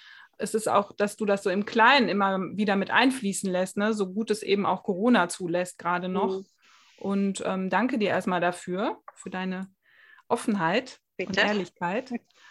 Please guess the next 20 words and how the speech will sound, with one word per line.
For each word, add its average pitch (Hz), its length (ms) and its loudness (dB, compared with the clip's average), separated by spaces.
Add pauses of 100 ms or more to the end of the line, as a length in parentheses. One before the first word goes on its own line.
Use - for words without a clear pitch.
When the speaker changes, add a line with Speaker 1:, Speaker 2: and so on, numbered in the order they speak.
(260)
Speaker 1:
Ähm, 196 260 4
gibt 226 220 4
es 285 100 4
noch 240 160 8
was, 233 180 6
was 233 140 4
für 240 100 4
dich 214 240 2
offen 247 260 4
ist, 233 180 2
was 220 140 2
du 226 100 0
gerne 202 260 6
noch 196 180 0
mitteilen 285 480 2
möchtest? 269 520 -6 (1200)
Oder 180 200 -2
noch 180 180 -6
Speaker 2:
Ich 226 120 6
Speaker 1:
ungesagt? 220 440 2